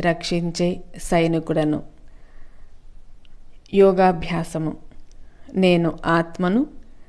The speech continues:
సర్వశక్తులతో సంపన్నంగా ఉన్నాను. సుప్రీం కమాండర్ నుండి మరియు ఆత్మనైన నా నుండి శుద్ధమైన,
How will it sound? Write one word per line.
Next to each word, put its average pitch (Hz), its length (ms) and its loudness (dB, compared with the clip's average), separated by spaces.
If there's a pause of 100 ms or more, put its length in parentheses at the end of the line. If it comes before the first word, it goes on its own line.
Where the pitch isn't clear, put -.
(440)
సర్వశక్తులతో 220 1200 2 (800)
సంపన్నంగా 185 1040 4 (140)
ఉన్నాను. 165 480 0 (1120)
సుప్రీం 269 680 4 (220)
కమాండర్ 185 680 6
నుండి 175 400 0 (680)
మరియు 175 540 0 (640)
ఆత్మనైన 185 840 4 (400)
నా 175 220 4
నుండి 175 480 -2 (960)
శుద్ధమైన, 190 840 2